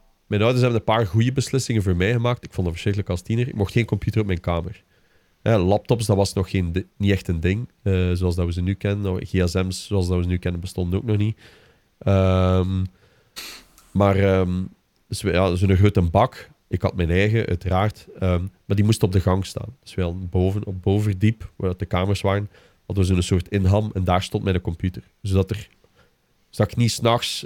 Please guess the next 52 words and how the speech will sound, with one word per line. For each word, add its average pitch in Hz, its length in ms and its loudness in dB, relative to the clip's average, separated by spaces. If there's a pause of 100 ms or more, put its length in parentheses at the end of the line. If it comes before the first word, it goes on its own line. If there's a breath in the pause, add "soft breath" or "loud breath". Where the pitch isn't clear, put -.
heel 107 180 2
de 101 60 0
nacht 98 240 0
lag 90 140 2
door 85 180 -2
te - 100 -20
kasten. - 320 -16 (200)
Ehm, 98 120 -12 (1000 soft breath)
dus 104 160 0
ja, 120 200 4
dat 117 220 0
was 131 120 2
een 127 100 2
goede 143 220 4
beslissing. 135 460 -2
Ik 110 100 -6
vond 113 140 0
dat 104 100 4
uiteraard 98 320 0
verschrikkelijk, 104 480 -4
want 101 120 -2
mijn 92 120 0
zus - 180 -4
mocht 92 220 -4
dat 90 120 0
wel 92 200 0
op 101 100 -6
haar 101 140 -6
kamer 101 300 -4
hebben. 104 200 -6 (420 soft breath)
En 92 160 0
ja, 87 200 2
toen 110 140 2
was 107 160 4
ik 107 100 -4
daar 104 100 2
een 98 80 2
beetje 98 240 -2
pist - 320 -2
van, 107 220 -2
maar 87 120 -2
ja, 85 240 -2
nu... 95 480 0 (840)
Ik - 60 -20
zou 104 140 2
dat 90 120 0
nu 90 140 -2
ook 95 180 0
doen 107 180 -2
met 104 140 -2
mijn 98 200 -2
klein, 107 300 -4